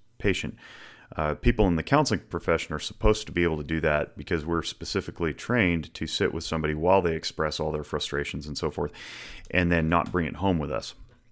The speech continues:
So when nurses started talking about this compassion fatigue concept,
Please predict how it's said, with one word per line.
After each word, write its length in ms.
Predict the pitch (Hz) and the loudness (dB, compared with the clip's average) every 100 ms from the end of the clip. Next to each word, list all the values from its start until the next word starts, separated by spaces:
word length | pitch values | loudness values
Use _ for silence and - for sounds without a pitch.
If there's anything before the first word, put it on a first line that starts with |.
| - - | -16 -2
So 400 | 101 95 80 - | 6 8 6 2
when 240 | 90 90 | 2 4
nurses 400 | 101 143 - 104 | 4 2 2 2
started 380 | 107 95 90 80 | 4 4 4 4
talking 260 | 95 92 85 | 2 4 2
about 220 | 78 76 | 0 0
this 160 | 71 | -6
compassion 580 | - 73 - 110 117 87 | -4 -6 2 2 4 0
fatigue 400 | - 73 82 76 | -2 -2 -2 -2
concept, 560 | - 80 78 80 76 | -2 -2 0 0 0